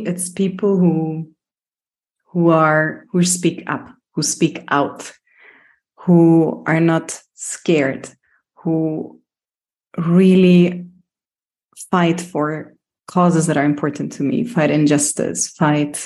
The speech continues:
um, oppression, marginalization, exploitation, racism, sexism, people who go into the streets with their bodies, with their minds, with, with,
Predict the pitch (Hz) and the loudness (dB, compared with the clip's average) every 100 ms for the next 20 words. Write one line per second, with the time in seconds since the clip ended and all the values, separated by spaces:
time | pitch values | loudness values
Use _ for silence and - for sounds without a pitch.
0 | - 160 147 143 139 139 131 147 - _ | -4 2 4 4 2 0 -2 -6 -10 _
1 | _ _ _ - - _ - 175 - 147 | _ _ _ -20 -20 _ -6 -6 -2 -2
2 | - - 131 143 139 - - _ - 151 | -2 0 2 4 2 -2 -14 _ -2 0
3 | 151 170 147 147 147 143 139 - 139 131 | 2 2 2 2 0 0 0 -2 -2 -2
4 | 135 - - 151 147 165 147 143 - 139 | -4 -8 -4 -2 -2 2 2 2 -2 -2
5 | 135 147 160 - 151 135 139 143 175 180 | -2 -2 -2 -2 -2 -2 -4 -2 -4 -4
6 | - 147 135 139 135 139 - - _ _ | -2 -2 -2 -2 -4 -6 -14 -20 _ _
7 | _ _ _ 180 180 180 180 175 165 165 | _ _ _ 0 4 4 6 4 2 0
8 | 165 151 - - 143 120 - - 151 151 | -2 -2 -4 -2 -4 -4 -8 -6 -2 -2
9 | 143 151 143 139 143 147 143 147 147 143 | -2 -2 -2 -4 -6 -6 -4 -2 0 0
10 | 139 139 139 - 135 - - 143 - | -2 -6 -8 -8 -10 -10 -12 -10 -10